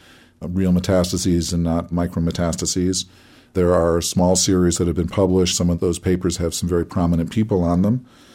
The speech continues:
And the theory is that by this more accurate identification intraoperatively, you will save a few people going back to the operating room for a completion axillary node dissection.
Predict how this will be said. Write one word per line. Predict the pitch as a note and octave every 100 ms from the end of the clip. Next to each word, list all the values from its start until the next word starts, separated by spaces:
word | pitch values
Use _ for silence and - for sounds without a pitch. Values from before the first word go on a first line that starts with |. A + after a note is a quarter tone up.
| - - -
And | G2+ F#2+ F2+
the | F2 E2 E2 E2+
theory | - - C3+ A2 F#2+
is | F2+ F2+
that | F2 D#2
by | E2 D#2+ D#2
this | D#2 E2+ D#2 - -
more | G#2+ F2+ F#2
accurate | G2 F#2+ - F2
identification | E2+ E2+ D#2+ - E2 -
intraoperatively, | D#2+ D#2+ - D#2 D2+ E2 D#2+ E2+ D#2 D#2+ D2
you | E2+
will | E2+
save | E2+ - F2 E2+ E2+ - - - - -
a | F2
few | - E2+
people | - F2+ E2+ D#2+ D#2+
going | E2 D#2
back | D2+ D#2
to | -
the | D#2+
operating | D#2+ D#2+ D#2+
room | D2+
for | - D#2 D2+ -
a | D#2 D2+ D2+ E2 - -
completion | - F2+ F2+ F2+ D2+
axillary | D#2 D#2
node | D#2 F2
dissection. | F#2 - - -